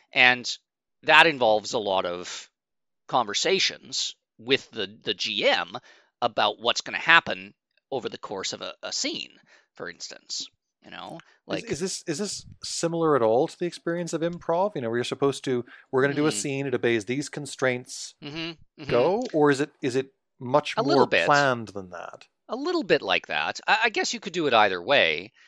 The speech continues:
Speaker 1: Um, but I think that the, one of the base mechanics is that the G M can compel players to do a certain thing if it serves the G M's idea of the narrative. So if,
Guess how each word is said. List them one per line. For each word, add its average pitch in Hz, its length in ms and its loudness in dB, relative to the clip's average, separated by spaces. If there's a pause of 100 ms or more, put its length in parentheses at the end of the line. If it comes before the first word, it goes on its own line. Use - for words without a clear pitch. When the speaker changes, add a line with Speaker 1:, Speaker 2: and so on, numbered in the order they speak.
(140)
Speaker 1:
Um, 104 380 -2 (220)
but 151 80 -2
I 165 80 4
think - 400 -4 (180)
that 156 220 4
the, 139 640 2 (140)
one 190 140 0
of 180 40 2
the 156 60 0
base 143 260 2
mechanics 127 640 -2
is 98 300 -8
that 98 340 -4
the 107 60 -10
G 147 260 -2
M 127 200 2
can 95 200 -10
compel 120 840 0 (340)
players 98 800 0 (360)
to - 100 -8
do 151 180 2
a 139 40 4
certain 117 320 -2
thing 92 300 0
if 92 100 -8
it 123 80 -12
serves 120 680 -2
the 120 100 -8
G 104 240 -2
M's 95 180 -4
idea 95 360 -6
of 85 120 -12
the 92 60 -14
narrative. 95 640 -2 (400)
So 101 600 0 (280)
if, - 320 -6